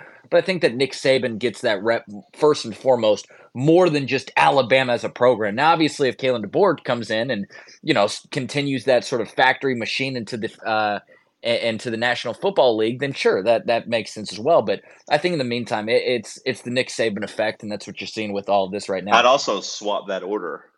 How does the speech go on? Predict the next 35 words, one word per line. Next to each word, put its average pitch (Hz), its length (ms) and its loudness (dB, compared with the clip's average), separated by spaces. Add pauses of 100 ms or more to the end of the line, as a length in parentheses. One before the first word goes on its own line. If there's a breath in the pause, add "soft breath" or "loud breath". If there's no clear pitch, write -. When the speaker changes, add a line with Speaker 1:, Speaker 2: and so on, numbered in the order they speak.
(140)
Speaker 2:
You 104 120 -10
know, 90 280 -8
you 95 160 -10
said 90 300 -6
win 95 100 0
a 87 60 -2
championship 95 600 -6
and 98 100 -16
go 98 80 -4
to 95 80 -2
the 92 80 -2
N 90 80 -2
F 87 160 -8
L. 95 120 2
I 92 140 2
think 101 180 -4
when 98 100 -8
you're 90 100 -6
looking 92 240 -8
at 90 100 -8
just 92 200 -10
in 87 100 -10
terms 95 280 0
of - 140 -4
priority, 90 580 2 (520 soft breath)
the 104 80 -2
caliber 110 500 2
of 95 80 -4
athlete 98 460 -2
that, 85 160 -16
that, - 180 -12
you 104 80 -10
know, 90 80 -6
Alabama's 90 480 -4
been 87 300 -10